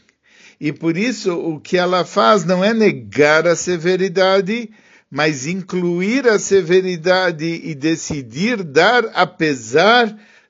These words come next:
da severidade. Vamos procurar entender melhor a,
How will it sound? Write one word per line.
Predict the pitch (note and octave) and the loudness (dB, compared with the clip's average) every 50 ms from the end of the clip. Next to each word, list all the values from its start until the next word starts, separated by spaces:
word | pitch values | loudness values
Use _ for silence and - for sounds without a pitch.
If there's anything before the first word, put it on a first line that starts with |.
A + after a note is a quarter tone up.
| _ | _
da | - G#2+ A2 D#3 F3 G3 G3+ | -16 -4 2 2 2 2 2
severidade. | - - - F3+ E3+ C#3+ D3+ E3 E3 D3+ D3+ C#3 B2+ B2+ A2+ G#2 G2 F2 C#2+ C2+ A#1+ _ _ _ _ _ _ _ _ _ _ _ _ | -2 -4 -6 -4 -4 -2 0 -2 -2 -2 -4 -4 -2 -2 -4 -4 -6 -12 -16 -20 -20 _ _ _ _ _ _ _ _ _ _ _ _
Vamos | B2+ C#3 F3+ A#3 A#3+ A3+ G3+ - | 0 2 2 4 6 4 4 2
procurar | - E3+ E3 - C#3+ D3+ C#3+ D3+ E3 F3 E3+ | 0 -2 -2 2 4 6 6 6 6 4 2
entender | D#3+ D#3 C3+ A#2+ C3 C3 C3 C3+ D3 D3+ D#3 | 0 -2 -4 -4 -4 -4 2 4 4 4 4
melhor | C#3 C3 A#2+ A#2 A2+ A2+ B2 B2+ B2+ C#3 E3 - _ _ _ _ _ _ _ _ _ _ _ _ - | 0 -4 -4 -2 -2 0 2 2 2 0 -2 -6 _ _ _ _ _ _ _ _ _ _ _ _ -4
a, | D3+ D#3 E3 E3 E3 D#3+ D#3+ D#3+ | -2 -2 0 0 0 0 -2 -2